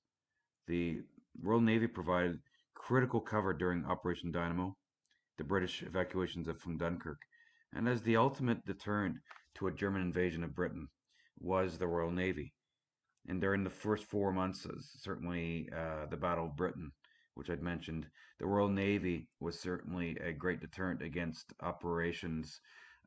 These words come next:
uh, Operation Sea Lion, the, uh, the invasion of Great Britain, the plan which would never take place. Arent-, at, uh, Taranto, Admiral, uh,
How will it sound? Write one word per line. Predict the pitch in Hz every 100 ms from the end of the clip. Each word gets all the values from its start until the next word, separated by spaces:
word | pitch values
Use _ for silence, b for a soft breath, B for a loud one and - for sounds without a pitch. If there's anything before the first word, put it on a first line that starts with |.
| -
uh, | 92 90 87
Operation | 95 98 98 85 87
Sea | - 101
Lion, | 92 80 76 73
the, | - 87 82 80 78 - - - -
uh, | 90 82 82 78
the | 87
invasion | 78 92 82 80
of | 69
Great | 85 80 82
Britain, | 85 80 73 - _ _ -
the | 76
plan | - 104 92 87
which | 85 -
would | 82
never | 85 80 80 76 b -
take | 85 -
place. | 98 90 76 - - b b b b b b _ _ _ _ _ _ -
Arent-, | 101 110 -
at, | 90 90 - - - -
uh, | 92 87 85 82 82 80 - _ _ _
Taranto, | - 92 104 101 90 82 - B B B B
Admiral, | 98 104 101 95 90 -
uh, | 92